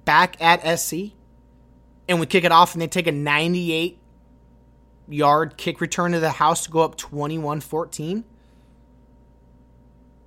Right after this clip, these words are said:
And then we go three and out, we shank a punt, give them the ball back on the fifty-yard line?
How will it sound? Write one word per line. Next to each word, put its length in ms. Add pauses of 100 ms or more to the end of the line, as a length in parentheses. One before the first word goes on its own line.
(720)
And 140
then 140
we 140
go 180
three 240
and 100
out, 160
we 100
shank 220
a 60
punt, 300
give 180
them 160
the 80
ball 360
back 360
on 220
the 60
fifty-yard 680
line? 320